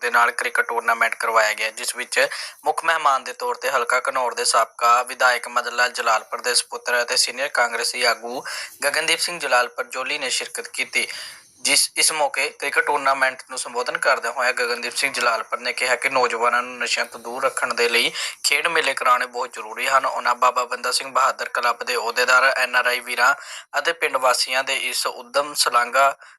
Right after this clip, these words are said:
ਕੀਤੀ। ਦੱਸ ਦਈਏ ਕਿ ਇਸ ਦੌਰਾਨ ਲੋਕਾਂ ਨੂੰ ਵੱਧ ਤੋਂ ਵੱਧ ਖੇਡ ਮੇਲੇ ਕਰਾਉਣ ਦੀ ਅਪੀਲ ਕੀਤੀ ਤਾਂ ਜੋ ਨੌਜਵਾਨਾਂ ਨੂੰ ਖੇਡਾਂ ਵੱਲ ਆਕਰਸ਼ਿਤ ਕੀਤਾ ਜਾਵੇ। ਇਸ ਕ੍ਰਿਕਟ ਟੂਰਨਾਮੈਂਟ ਵਿੱਚ ਪਹਿਲੇ ਸਥਾਨ ਤੇ ਆਉਣ ਵਾਲੀ ਕ੍ਰਿਕਟ ਟੀਮ ਨੂੰ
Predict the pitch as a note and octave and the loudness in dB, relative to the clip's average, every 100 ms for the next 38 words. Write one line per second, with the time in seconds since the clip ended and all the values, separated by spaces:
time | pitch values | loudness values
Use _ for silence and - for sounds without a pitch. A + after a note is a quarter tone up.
0 | _ - D3 - B2 - - _ _ _ | _ -10 -8 -4 -6 -6 -20 _ _ _
1 | C3 C3+ D3+ D#3 F3 F3 F#3 - C3+ C3 | -2 0 2 0 0 -2 -4 -4 2 4
2 | B2+ B2+ C#3 C3+ B2+ - C3+ C3+ C3 C3 | 4 4 -2 0 -4 0 0 2 0 0
3 | B2+ B2+ A#2+ C3 - C3+ B2+ C3+ B2+ B2 | 0 0 2 -4 0 0 0 -4 -4 -2
4 | B2+ B2+ B2 C3 B2 B2 B2+ B2+ - - | 2 2 2 0 0 0 -2 -4 -6 -6
5 | C#3 D3+ C3+ B2 B2+ B2 B2 B2 B2 C3 | -2 4 4 2 -2 -2 0 0 2 2
6 | B2+ - - - A3 C3 - C3+ - - | -2 -4 -4 2 2 4 2 0 -6 -16
7 | - - - - - - - - C3 - | -8 0 0 2 -2 -4 -14 -6 -4 0
8 | - - - - - _ - D3 - D#3 | 0 0 -6 -20 -20 _ -4 -2 0 0
9 | E3 D#3+ D3 C#3 C3+ B2+ B2 C3 - C3+ | 0 0 0 2 0 0 -4 -8 0 0
10 | C3 C#3+ C#3+ C3 C3 B2+ B2 B2 B2 B2 | 2 -2 2 2 0 -6 -4 -2 0 -2
11 | - B2 - - - A#3+ A#3+ A3 C3+ F#3 | -6 -8 -6 -4 -4 -4 0 0 0 -2